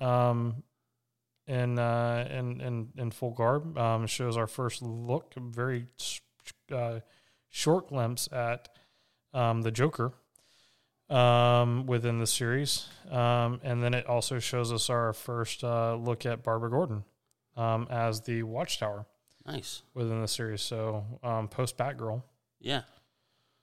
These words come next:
Speaker 2: Cool.
Speaker 1: Um, within the series. So, uh, looks, dude, looks so good. We're gonna have to watch it after, um, in full detail after the podcast. But from what I can gather within just watching the clip on, um,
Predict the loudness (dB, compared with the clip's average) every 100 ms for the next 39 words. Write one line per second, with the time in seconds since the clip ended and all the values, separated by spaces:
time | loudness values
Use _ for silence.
0 | _ -12 -8 -4 0 2 0 0 -2 -2
1 | -2 -4 -4 -6 -4 0 0 -2 -2 2
2 | 4 4 2 -2 -8 _ _ _ _ _
3 | -16 0 4 6 4 -2 0 -2 -2 -2
4 | 2 0 2 0 0 0 -2 -4 -4 -2
5 | 2 2 2 -2 -2 -4 -6 -6 -8 -8
6 | -6 -4 -4 -6 -6 -4 -2 -2 -2 -4
7 | -4 -6 -8 -14 -8 -6 -6 -6 -6 -6
8 | -6 -8 -10 -14 _ _ _ _ -2 2
9 | 4 4 0 -4 0 4 4 4 0 0
10 | -2 0 -2 0 -2 -6 -16 _ _ _
11 | -10 -6 0 0 0 -4 -4 0 0 0
12 | -4 -4 0 0 -2 -4 -2 0 0 -2
13 | -4